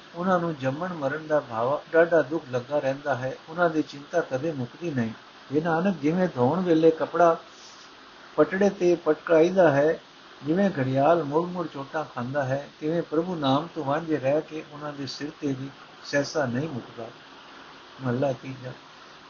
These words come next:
ਤ੍ਰਿਭਣ ਡੂਢੀ ਸਜਣਾ ਹਉਮੈ ਬੁਰੀ ਜਗਤ, ਨਾ ਜੁਰ ਹੀੜੇ ਸੱਚ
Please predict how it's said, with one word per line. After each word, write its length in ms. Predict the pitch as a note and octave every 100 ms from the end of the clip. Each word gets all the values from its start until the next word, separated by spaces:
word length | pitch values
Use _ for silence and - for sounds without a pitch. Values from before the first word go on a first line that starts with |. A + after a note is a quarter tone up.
| -
ਤ੍ਰਿਭਣ 340 | F3 F#3+ A3 G#3+
ਡੂਢੀ 400 | F3+ F#3 G3+ G3+
ਸਜਣਾ 600 | - D#3+ F#3+ F#3 G3 F3
ਹਉਮੈ 440 | D3+ F3 G3 G3+
ਬੁਰੀ 340 | F#3 D#3 F3 C3
ਜਗਤ, 280 | C#3 D3 E3+ - - - - -
ਨਾ 200 | D3 G3+
ਜੁਰ 240 | F3+ G#3 F#3+
ਹੀੜੇ 440 | D3+ F#3+ E3+ D3+
ਸੱਚ 240 | - D3+